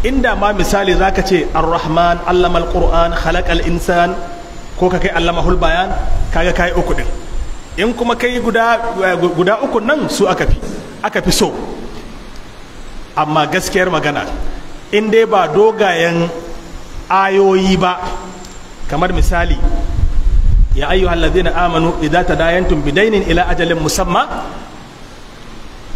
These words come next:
kaga ita ce doguwar aya a cikin Alkur'ani ko? To ita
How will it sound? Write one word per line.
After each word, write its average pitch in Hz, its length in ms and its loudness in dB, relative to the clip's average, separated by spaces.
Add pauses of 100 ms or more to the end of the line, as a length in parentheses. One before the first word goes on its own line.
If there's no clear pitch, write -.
(100)
kaga 196 240 0
ita 208 100 0
ce 208 140 2
doguwar 196 500 2
aya 196 240 2
a 135 40 -6
cikin - 220 -2
Alkur'ani 143 520 0
ko? 294 140 0 (840)
To 165 140 4
ita - 220 4